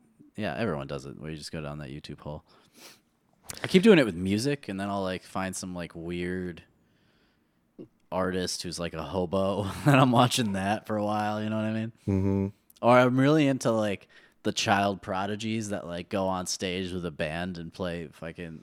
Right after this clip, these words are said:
Speaker 1: like, I just saw a Foo Fighters one with this,
Speaker 2: Yeah,
Speaker 1: like,
Speaker 2: that's cool.
Speaker 1: seven-year-old girl who's fucking
Speaker 2: You go down, like, different things. I'll do that, or it's like,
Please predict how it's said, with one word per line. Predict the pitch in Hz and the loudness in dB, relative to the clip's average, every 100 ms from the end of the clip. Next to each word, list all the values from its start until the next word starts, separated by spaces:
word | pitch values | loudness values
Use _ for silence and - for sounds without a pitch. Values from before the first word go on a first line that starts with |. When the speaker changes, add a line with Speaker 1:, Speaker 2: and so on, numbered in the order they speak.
| - | -18
Speaker 1:
like, | 87 87 87 | -10 -8 -6
I | |
just | 92 - | -8 -4
saw | 87 | -6
a | |
Foo | - 85 | -6 -8
Fighters | 82 87 87 87 | -4 -2 -2 -2
one | 92 92 | -4 -4
with | 90 | 2
this, | 117 | 6
Speaker 2:
Yeah, | 120 | 8
Speaker 1:
like, | 123 | 6
Speaker 2:
that's | - | 4
cool. | 107 | 2
Speaker 1:
seven-year-old | 101 95 92 92 92 90 | 2 2 -2 -2 -4 -6
girl | 85 80 85 92 | -8 -6 -4 -6
who's | 87 | -8
fucking | - 90 - | -8 -8 -2
Speaker 2:
You | 127 139 | 4 8
go | 160 | 10
down, | 151 | 10
like, | 135 107 | 6 4
different | 127 127 98 | 2 2 4
things. | 123 101 82 76 - - | 4 4 2 -4 -6 -4
I'll | 101 | 2
do | 110 | 4
that, | 98 101 101 | 6 8 8
or | 98 | 8
it's | 98 - | 6 6
like, | 95 87 - | 4 4 -2